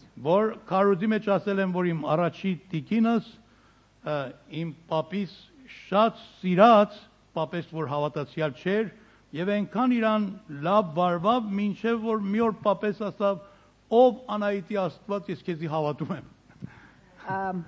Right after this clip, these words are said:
Speaker 2: this lady heard the preaching that her brother Edward had made, and he was telling the story of his first wife, um, who showed so much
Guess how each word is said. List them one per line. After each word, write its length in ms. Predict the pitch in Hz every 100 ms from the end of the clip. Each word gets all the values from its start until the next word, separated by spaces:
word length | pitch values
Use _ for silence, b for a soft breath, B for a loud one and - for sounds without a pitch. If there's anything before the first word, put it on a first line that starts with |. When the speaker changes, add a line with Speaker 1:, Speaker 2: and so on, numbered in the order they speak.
| -
Speaker 2:
this 240 | 311 -
lady 380 | 262 254 233 220
heard 280 | 202 233 226
the 100 | 220
preaching 540 | - 233 220 - 190 175
that 280 | 175 175
her 180 | 170 165
brother 320 | 165 180 180 175
Edward 400 | 202 190 185 170
had 200 | 175 170
made, 360 | 185 175 170 -
and 300 | 180 170 165
he 160 | 160
was 160 | 175 175
telling 320 | - 214 269
the 80 | 233
story 380 | 190 - 208 190
of 200 | 165 -
his 180 | 180 165 - -
first 300 | 254 277 -
wife, 440 | 175 175 170 180 - B B B B B -
um, 440 | 185 180 170 185
who 140 | - 214
showed 380 | - 262 233 226
so 320 | - 240 254
much 340 | 285 285 277